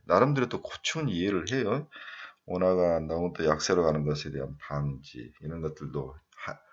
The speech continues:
함께 생각을 해야 될 것 같은, 네, 그래서 이창용 총재의 발언이 있었던 게 아닌가 하는 생각이 듭니다.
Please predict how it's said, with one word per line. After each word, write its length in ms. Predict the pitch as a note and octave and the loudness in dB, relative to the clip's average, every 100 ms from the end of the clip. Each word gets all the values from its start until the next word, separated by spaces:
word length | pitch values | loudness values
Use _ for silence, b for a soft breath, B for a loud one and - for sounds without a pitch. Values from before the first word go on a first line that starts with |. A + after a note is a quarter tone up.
| b | b
함께 640 | - - B2+ - A2 E2+ | -14 -10 -10 0 4 4
생각을 420 | D#2+ - G2 E2+ F2 | 2 -2 2 2 4
해야 140 | G2+ | 2
될 140 | D#2+ | 2
것 100 | - | 0
같은, 380 | C#2 - C#2+ C#2 B1 _ _ _ | 0 0 -10 -10 -12 _ _ _
네, 160 | C#2+ C2 - | -12 -10 -2
그래서 260 | G#2 G#2 | -2 0
이창용 500 | G2 G#2 F2+ D#2+ D2+ D2 B B B B | 0 2 2 0 -2 -6 B B B B
총재의 440 | - G2+ F2+ D#2+ | -4 -2 2 2
발언이 280 | C#2+ C#2+ C#2+ | 2 0 0
있었던 560 | C2+ - - D2 B1 - | -4 -8 -6 -6 -6 -4
게 80 | B1+ | 0
아닌가 260 | C2+ C#2+ | 0 -2
하는 60 | C2 | -4
생각이 320 | - E2+ D2 | -6 -6 -6
듭니다. 560 | D2 D2 B1+ D#2 C#3+ | -4 -6 -2 -2 -2